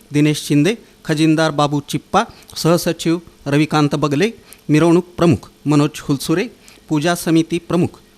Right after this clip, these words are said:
महेश एमुल, राजू गायकवाड, स्वागत समिती प्रमुख कपिल कुचन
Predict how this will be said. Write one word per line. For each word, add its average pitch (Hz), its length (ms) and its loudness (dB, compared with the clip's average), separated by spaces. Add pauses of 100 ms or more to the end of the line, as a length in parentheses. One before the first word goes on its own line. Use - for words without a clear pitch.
महेश 147 420 -2 (100)
एमुल, 160 300 0 (360)
राजू 147 260 -2
गायकवाड, 151 420 -2 (300)
स्वागत 160 380 -4
समिती 165 400 0
प्रमुख 165 300 -2 (200)
कपिल 135 280 -4
कुचन 160 380 -4